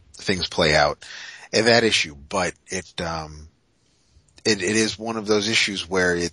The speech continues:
it's, it, unlike other stories where, you know, like, uh, I mentioned with Spider-Man three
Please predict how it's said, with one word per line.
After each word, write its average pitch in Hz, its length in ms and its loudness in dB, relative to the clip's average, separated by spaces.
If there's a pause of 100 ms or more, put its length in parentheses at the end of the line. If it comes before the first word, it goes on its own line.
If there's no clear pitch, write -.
it's, - 720 -6 (560)
it, - 180 -10 (720)
unlike 139 720 6 (500)
other 113 200 0
stories 95 500 -2
where, 85 540 -6 (100)
you 95 60 -8
know, 78 160 -4
like, 78 240 -4 (440)
uh, 135 460 -2 (340)
I - 80 -2
mentioned 82 560 -2 (760)
with 165 180 -6 (680)
Spider-Man 101 420 2
three 87 500 0